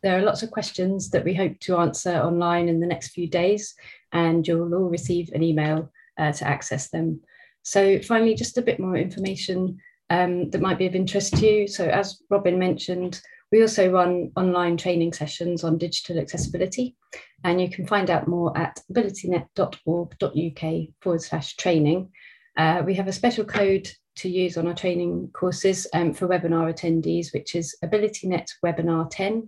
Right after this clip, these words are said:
one zero. Um, so you can save ten percent on all of our courses, and some courses coming up soon include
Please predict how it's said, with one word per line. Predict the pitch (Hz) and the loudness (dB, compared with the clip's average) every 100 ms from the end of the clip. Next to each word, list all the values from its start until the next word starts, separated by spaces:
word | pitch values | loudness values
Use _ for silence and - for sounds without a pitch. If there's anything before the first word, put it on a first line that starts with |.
| 202 | -8
one | 180 170 | -4 -2
zero. | 165 180 180 226 233 _ - - - _ 165 | 0 -2 0 -2 -4 _ -20 -20 -20 _ -2
Um, | 180 175 175 160 - | 2 2 2 0 -2
so | 170 180 | -4 -2
you | 175 | -2
can | 170 | -4
save | - 170 | -2 -2
ten | - 214 | -2 -4
percent | 185 - 156 - - | -4 -2 -2 -2 -8
on | - 165 143 | -6 -2 -2
all | - 160 | -2 -2
of | 147 | 0
our | 143 - | -2 -2
courses, | 160 - 151 156 - - | -8 -6 -8 -8 -14 -4
and | 156 156 156 156 - _ _ | -2 0 0 -2 -12 _ _
some | - 175 | -8 -6
courses | 175 196 - 165 | 0 0 0 -6
coming | - 180 170 | -2 0 0
up | - | -4
soon | - 202 208 | 2 4 4
include | 202 180 180 175 165 | 0 -2 -2 -2 -2